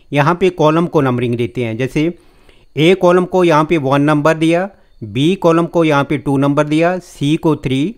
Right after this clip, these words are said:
डी को फ़ोर और ई को फ़ाइव। लेकिन जब हम एच लुकअप फार्मूला यूज़ करेंगे,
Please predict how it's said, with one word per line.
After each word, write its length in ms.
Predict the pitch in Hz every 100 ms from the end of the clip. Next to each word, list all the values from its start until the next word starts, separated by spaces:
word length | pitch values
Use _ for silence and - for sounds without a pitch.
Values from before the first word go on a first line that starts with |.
| - _ _
डी 260 | 113 123 156
को 160 | 170 160
फ़ोर 360 | - 135 190 - _ -
और 180 | 143 160
ई 200 | 165 156
को 160 | 170 214
फ़ाइव। 300 | 123 98 90 _ _ _ _ _ _ _
लेकिन 500 | 135 156 180 220 226 220 _ _
जब 280 | 117 147 190
हम 260 | 190 185 196
एच 340 | - 160 180 202
लुकअप 440 | 196 202 202 - - _ -
फार्मूला 420 | 143 165 175 196
यूज़ 240 | 202 170
करेंगे, 460 | - 135 123 123 170